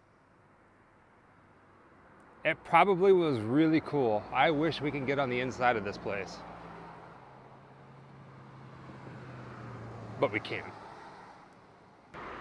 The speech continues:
Looks like this wood carving of this bear has seen better days. It's missing a good chunk of it.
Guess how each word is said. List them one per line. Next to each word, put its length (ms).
Looks 220
like 160
this 180
wood 240
carving 320
of 140
this 120
bear 300
has 160
seen 600
better 260
days. 420
It's 180
missing 580
a 60
good 240
chunk 300
of 100
it. 160